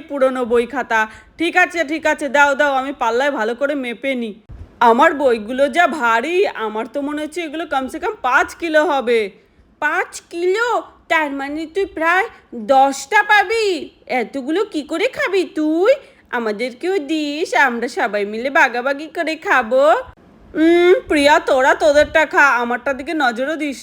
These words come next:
না। দাও, তুমি এবার পাল্লাতে চড়িয়ে দাও তোমার এই বইগুলো, দেখি মেপে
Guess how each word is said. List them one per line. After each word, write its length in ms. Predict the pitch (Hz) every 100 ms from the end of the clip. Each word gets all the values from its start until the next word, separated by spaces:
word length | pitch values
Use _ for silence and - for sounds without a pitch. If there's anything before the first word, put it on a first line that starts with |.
| 269
না। 120 | 262 254 - - -
দাও, 240 | 226 349 339
তুমি 280 | 349 302 330
এবার 180 | 330 349
পাল্লাতে 480 | 330 285 311 311 339
চড়িয়ে 400 | 392 302 320 330
দাও 200 | 330 302
তোমার 320 | - 277 294
এই 100 | 311
বইগুলো, 520 | 269 277 269 302 294
দেখি 400 | 226 247 254 330 320
মেপে 380 | 294 285 285